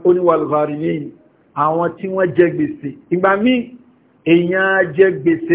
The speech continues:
nítorí kó fẹ́ ṣàtúnṣe láàrin àwọn èèyàn. So, ló fi gbé gbèsè yẹn rù. Yóò máa trouble bó lòun ṣe fẹ́ rí nǹkan yẹn ṣe.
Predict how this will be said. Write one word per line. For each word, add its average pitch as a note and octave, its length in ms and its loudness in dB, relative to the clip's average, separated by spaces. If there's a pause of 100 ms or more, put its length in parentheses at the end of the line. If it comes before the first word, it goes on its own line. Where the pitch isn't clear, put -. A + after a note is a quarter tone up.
nítorí F#3+ 480 2
kó G3+ 140 4
fẹ́ G#3 300 2
ṣàtúnṣe F3+ 500 0
láàrin F#3 300 0
àwọn E3 260 0
èèyàn. D#3+ 300 -2 (1000)
So, F3 40 6 (120)
ló F3+ 220 6
fi E3+ 80 -6
gbé E3 180 4
gbèsè F#3+ 320 4
yẹn D#3+ 240 2
rù. D3 140 -4 (720)
Yóò G#3+ 180 8
máa F#3+ 180 0 (120)
trouble G3+ 260 2
bó F#3+ 200 6
lòun F3 220 0
ṣe F3+ 140 2
fẹ́ G3+ 260 4
rí G#3 100 -2
nǹkan E3+ 260 -6
yẹn F3 180 0
ṣe. F3 120 0